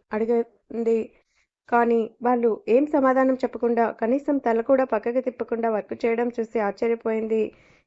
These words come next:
"ఏమైంది వీళ్ళకి సడన్గా?" అనుకుంటుండగా తనకి చీకటిగా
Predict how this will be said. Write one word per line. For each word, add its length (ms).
"ఏమైంది 420
వీళ్ళకి 360
సడన్గా?" 500
అనుకుంటుండగా 680
తనకి 280
చీకటిగా 600